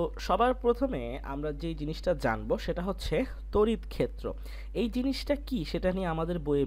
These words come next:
বিশদ আলোচনা নেই, তবে এটা আমাদের একটু বোঝা দরকার, না হলে আমরা পরের টপিকটা বুঝতে পারবো না। তো খেয়াল করো কি এই জিনিসটা।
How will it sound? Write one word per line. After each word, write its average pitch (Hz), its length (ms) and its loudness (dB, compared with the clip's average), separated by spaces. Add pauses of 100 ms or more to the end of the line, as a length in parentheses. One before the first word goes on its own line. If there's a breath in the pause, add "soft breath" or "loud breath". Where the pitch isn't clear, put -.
(120)
বিশদ 151 280 2 (120)
আলোচনা 131 360 2 (140)
নেই, 156 120 2 (400 loud breath)
তবে 147 180 6 (160)
এটা 165 220 4
আমাদের 139 260 4
একটু - 160 2 (140)
বোঝা 131 280 2 (180)
দরকার, 110 400 2
না 117 100 2
হলে 170 180 6
আমরা 165 200 2
পরের 151 260 8
টপিকটা 110 320 -2 (100)
বুঝতে 104 240 -6 (100)
পারবো 95 340 -2
না। 110 60 0 (840)
তো 127 80 8 (220)
খেয়াল 196 260 8
করো - 140 0 (120)
কি 196 120 -6 (180)
এই 120 120 -6
জিনিসটা। - 340 -8